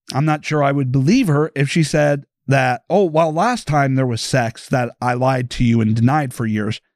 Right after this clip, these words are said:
that this time there was no actual sex involved." I'm not sure I would be able to trust that either. Uh, that's not a lot. Um, I d-,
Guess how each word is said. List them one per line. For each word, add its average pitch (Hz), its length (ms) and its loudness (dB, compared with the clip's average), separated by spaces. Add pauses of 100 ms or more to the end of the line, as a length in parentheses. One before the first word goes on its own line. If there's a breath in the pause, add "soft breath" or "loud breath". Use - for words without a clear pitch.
(260)
that 143 300 0
this 226 160 0
time 196 220 0
there 190 120 0
was 190 260 0
no 156 160 2
actual 135 380 0
sex - 420 -2
involved." 104 460 -6 (380)
I'm 170 120 0
not 190 180 0
sure 170 160 0
I 147 100 2
would 143 120 -2
be 131 100 0
able 123 120 -2
to 120 60 -2
trust 117 300 0
that 120 180 0
either. 151 280 -2 (400)
Uh, 143 340 0 (100)
that's 165 440 -4
not 185 480 -2 (160)
a 127 220 0
lot. 139 520 -2 (140)
Um, 117 460 -2 (100)
I 127 200 0
d-, 131 800 0